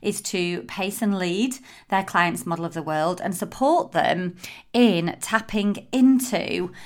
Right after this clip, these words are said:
their inner resources that already exist, or creating new resources, new patterns, new habits, new ways of being that support the life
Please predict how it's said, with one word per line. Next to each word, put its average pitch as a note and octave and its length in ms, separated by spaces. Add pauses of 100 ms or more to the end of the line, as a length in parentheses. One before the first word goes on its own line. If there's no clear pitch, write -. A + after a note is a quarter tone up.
(180)
their F3+ 540
inner G#3+ 180
resources F#3 760
that F3 180
already F3 800
exist, - 880 (340)
or D4 560 (340)
creating F3 920 (160)
new E4 180
resources, D#3+ 680
new G#3+ 280
patterns, E3 580
new A3+ 220
habits, - 480
new G#3 380
ways A3+ 200
of G3 140
being F3 560 (340)
that F#3 160
support F#3 460
the G3+ 80
life E3 560